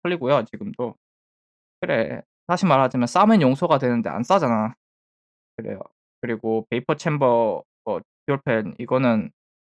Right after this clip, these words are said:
사진만으로는 보면 모르고 이제 테스트를 해봐야 이게 얼마나 잘 만들었는지는 알겠죠? 뭐, 베이퍼 챔버 요즘 게이밍 노트북에는 다,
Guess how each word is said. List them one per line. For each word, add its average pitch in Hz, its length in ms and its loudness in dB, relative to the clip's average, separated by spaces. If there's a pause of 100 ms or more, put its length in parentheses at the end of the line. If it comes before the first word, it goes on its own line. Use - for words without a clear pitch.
(640)
사진만으로는 160 640 2
보면 117 320 -2
모르고 110 340 -8
이제 104 180 -10 (100)
테스트를 127 360 -8
해봐야 131 280 2
이게 110 180 -4
얼마나 110 340 -2
잘 117 180 -6
만들었는지는 120 920 -4 (100)
알겠죠? 117 480 -10
뭐, 113 220 -16
베이퍼 127 340 -8
챔버 143 300 -4
요즘 110 440 -4 (300)
게이밍 156 260 -4
노트북에는 131 640 -4
다, 120 220 -4